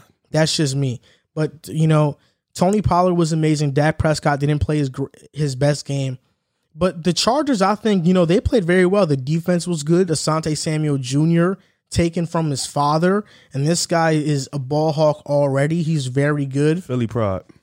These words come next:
Speaker 1: And Justin Herbert didn't play his best game. He had one touchdown, two interceptions, so he didn't play his best game. But Mike Williams, he's finally getting those targets. And two games in, he has seven plus receptions in each of them,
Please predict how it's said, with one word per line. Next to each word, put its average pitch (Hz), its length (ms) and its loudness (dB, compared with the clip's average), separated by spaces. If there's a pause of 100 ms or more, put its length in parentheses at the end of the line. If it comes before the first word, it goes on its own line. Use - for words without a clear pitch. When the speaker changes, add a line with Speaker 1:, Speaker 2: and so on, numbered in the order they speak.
(320)
Speaker 1:
And 160 480 2 (160)
Justin 208 360 0
Herbert 202 280 4
didn't 165 200 2
play 170 180 2
his 135 160 0
best 143 320 -2
game. 151 240 -4
He 147 140 0
had 143 220 2
one 143 220 0
touchdown, 139 480 -2
two 151 240 -2
interceptions, 143 800 -2
so 131 160 0
he 139 140 0
didn't 151 200 0
play 147 180 0
his 131 120 0
best 135 300 -2
game. 139 300 -4 (460)
But 156 140 0
Mike 175 320 2
Williams, 175 480 0
he's 156 280 -4 (320)
finally 175 440 0
getting 170 300 0
those 165 220 2
targets. 160 560 -2
And 135 220 -2 (360)
two 214 240 2
games 202 380 2
in, 208 160 0
he 156 140 2
has 156 380 0 (280)
seven 180 400 0
plus 185 300 0
receptions 165 520 0
in 147 120 0
each 165 180 -2
of 143 120 -4
them, 127 240 -2